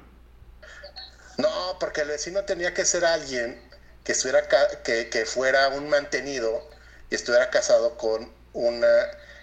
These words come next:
que, una señora que, pues, eh, se cree, todo el mundo creía que era machorra y no lo era. Pues ahí también, eh, eh, estabas,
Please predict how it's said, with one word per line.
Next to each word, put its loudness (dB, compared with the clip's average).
que, -2
una 4
señora 0
que, -4
pues, -2
eh, 0
se -2
cree, 2
todo 2
el -6
mundo -4
creía 2
que -4
era 6
machorra 2
y -14
no -2
lo 2
era. 2
Pues 4
ahí 4
también, 4
eh, -16
eh, 0
estabas, 2